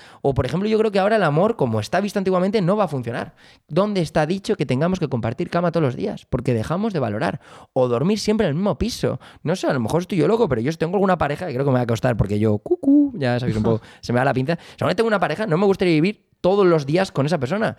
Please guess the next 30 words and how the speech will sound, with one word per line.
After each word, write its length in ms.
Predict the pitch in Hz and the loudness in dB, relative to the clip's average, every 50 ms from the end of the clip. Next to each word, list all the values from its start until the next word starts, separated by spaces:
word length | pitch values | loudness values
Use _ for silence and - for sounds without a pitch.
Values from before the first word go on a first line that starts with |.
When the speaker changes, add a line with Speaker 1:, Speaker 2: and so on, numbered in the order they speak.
| - - - - | -14 -20 -18 -10
Speaker 1:
porque 120 | - 127 127 | -6 -4 -4
entonces 180 | 127 120 165 175 | -2 -2 0 -2
dejaría 280 | 220 - 151 135 170 | -2 -2 0 0 0
de 60 | 208 220 | 0 2
valorar, 440 | 208 160 131 127 180 220 - 208 | 2 0 0 0 0 -2 -2 -2
dejaría 300 | 139 127 - 123 120 143 | -4 -4 -4 0 0 0
de 60 | 175 175 | 0 0
tener 160 | 202 214 226 | 0 -2 0
un 100 | 208 165 | 0 0
espacio. 440 | 123 - - 170 202 202 208 156 110 | -2 -2 -2 -4 -2 0 -2 -2 -2
Ojo, 200 | 104 - - - | 0 -2 -4 -4
pues 160 | - 101 - | -4 -10 -10
compartamos 640 | - 98 92 92 - 98 104 151 180 208 202 185 - | -10 -10 -10 -8 -10 -8 -4 -2 -2 0 -2 -2 -2
tiempo, 400 | - 170 170 170 156 180 180 - - - - - | -2 -2 -2 0 0 -2 -2 -2 -6 -16 -16 -6
compartamos 520 | - 123 110 104 98 98 135 165 190 208 208 | -4 -4 -2 -2 -4 -2 -2 0 0 0 0
espacio, 440 | 202 - - 160 156 147 160 165 156 | -2 -2 -2 -4 -2 -2 -4 -6 -4
compartamos 500 | 139 113 101 101 107 - 135 170 180 196 | -6 -6 -6 -6 -6 -4 -4 -2 0 -2
inquietudes, 520 | 202 202 202 185 175 170 175 196 208 - - - - - _ - | 0 0 -2 0 0 -2 -2 -2 -4 -6 -12 -20 -20 -20 _ -4
pero 180 | - 120 113 120 | -2 0 0 2
no 160 | 139 165 165 | 0 0 0
siempre, 400 | - - 156 156 143 - 104 101 | 0 0 0 2 2 0 0 0
¿no? 100 | 123 165 | 0 0
Entonces 180 | 165 175 165 | 0 -2 -4
buscar 260 | 156 135 - - 165 180 | -4 -4 -4 -4 -4 -2
esa 120 | - 220 | 0 0
distancia, 580 | 170 147 - - 156 156 165 160 165 156 135 - - | 0 0 0 0 -2 -2 -2 -2 -4 -4 -4 -2 -2
entendernos 640 | 131 123 113 120 113 123 147 175 180 175 165 151 | -4 -2 0 0 0 0 0 -2 -2 -6 -6 -4
como 260 | - 147 135 127 123 | -4 -2 0 0 0
naranjas 400 | 104 113 107 120 143 147 - 160 | 0 0 -2 -2 -4 -4 -6 -6
completas, 540 | - - 139 135 127 127 127 156 180 208 - | -4 -2 -2 0 0 0 0 0 -2 -4 -6